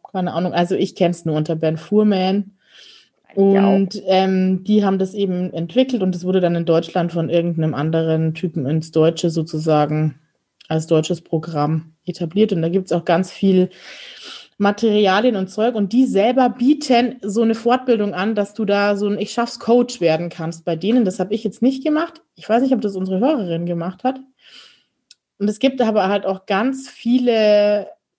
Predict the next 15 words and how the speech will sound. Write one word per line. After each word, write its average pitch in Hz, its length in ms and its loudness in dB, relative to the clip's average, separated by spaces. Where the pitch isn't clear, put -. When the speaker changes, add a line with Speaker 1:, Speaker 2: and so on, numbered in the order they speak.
Speaker 1:
Leute, 226 500 0
die 208 180 -4
das 208 220 -4
gemacht 202 480 -2
haben 277 340 0
und 208 220 -2
die 214 100 -2
dann 202 280 0
wiederum 202 680 0
in 196 440 -2
diversen, 185 1120 -2
weiß 208 220 -2
ich 226 100 0
nicht, 156 400 -10
Gruppen 254 680 0